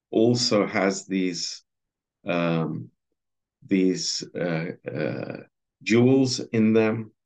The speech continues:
And, uh, it's very amazing that the Lord would,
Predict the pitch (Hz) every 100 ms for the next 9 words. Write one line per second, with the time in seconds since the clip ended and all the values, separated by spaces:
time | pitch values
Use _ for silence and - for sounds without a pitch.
0 | _ _ _ _ _ _ _ _ 101 95
1 | 95 95 92 - 95 92 90 - _ -
2 | - 101 104 147 156 127 104 - - -
3 | - 98 104 110 127 123 98 92 85 80
4 | 82 82 - - - _ _ _ _ _
5 | _ - 95 107 117 123 110 - 90 87